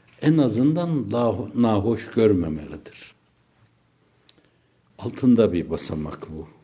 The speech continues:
Ve belki bizim gibi, benim gibi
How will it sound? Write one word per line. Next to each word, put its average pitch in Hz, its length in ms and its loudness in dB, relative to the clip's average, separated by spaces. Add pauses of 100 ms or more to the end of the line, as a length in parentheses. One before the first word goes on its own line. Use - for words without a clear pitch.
(920)
Ve 127 180 2
belki 147 360 2
bizim 104 340 4
gibi, 82 280 -2
benim 101 340 4
gibi 107 400 0